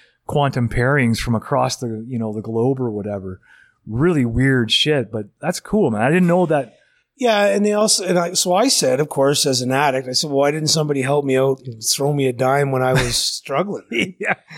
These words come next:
Speaker 2: And then somebody else who, who, you know, is read up on this, and I mean, you can read anything on, on,
Speaker 1: Yeah.
Speaker 2: on the internet, right?
Speaker 1: Yeah.
Speaker 2: And somebody else said, "Well, that's because you're not, you weren't ready to get help.
Speaker 1: Mm-hmm.
Speaker 2: You weren't asking for help. You weren't, you know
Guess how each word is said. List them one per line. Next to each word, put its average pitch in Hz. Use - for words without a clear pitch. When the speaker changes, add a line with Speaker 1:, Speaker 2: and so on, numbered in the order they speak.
Speaker 2:
And 156
then 160
somebody 160
else 175
who, 151
who, 143
you 170
know, 131
is 123
read 131
up 131
on 135
this, 127
and 294
I 254
mean, 226
you 226
can 196
read 165
anything 139
on, 117
on, 185
Speaker 1:
Yeah. 127
Speaker 2:
on 127
the 117
internet, 123
right? 120
Speaker 1:
Yeah. 202
Speaker 2:
And 156
somebody 156
else 156
said, 175
"Well, 151
that's 160
because 135
you're 127
not, 131
you 139
weren't 131
ready 127
to 120
get 120
help. 120
Speaker 1:
Mm-hmm. 113
Speaker 2:
You 135
weren't 135
asking 135
for 131
help. 123
You 127
weren't, 123
you 165
know 120